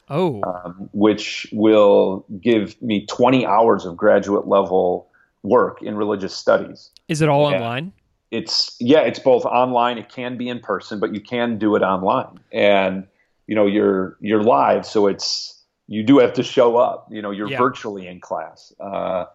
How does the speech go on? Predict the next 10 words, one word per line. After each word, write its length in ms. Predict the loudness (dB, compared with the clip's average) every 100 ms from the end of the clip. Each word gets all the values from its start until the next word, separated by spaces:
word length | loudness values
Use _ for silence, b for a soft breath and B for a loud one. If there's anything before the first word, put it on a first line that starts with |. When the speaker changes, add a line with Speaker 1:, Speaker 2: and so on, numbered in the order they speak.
| _ -2
Speaker 2:
and 120 | 2
I 100 | 2
found 280 | 2 0 0
it 160 | -4
very, 440 | -8 2 4 4 2
very 260 | 0 0
rewarding. 500 | 0 0 0 0 -2 -12 _ -10
And 480 | -6 -4 -6 -10 -4
for 180 | 0
any 400 | 4 4 2 0